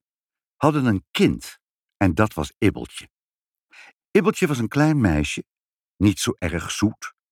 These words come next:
maar ook niet zo erg stout. Niet zo erg wild, maar ook niet zo erg kalm.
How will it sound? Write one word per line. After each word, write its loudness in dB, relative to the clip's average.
maar 2
ook 0
niet -4
zo -2
erg -4
stout. -10
Niet 0
zo -4
erg -6
wild, 2
maar 2
ook 0
niet -2
zo -2
erg -2
kalm. -4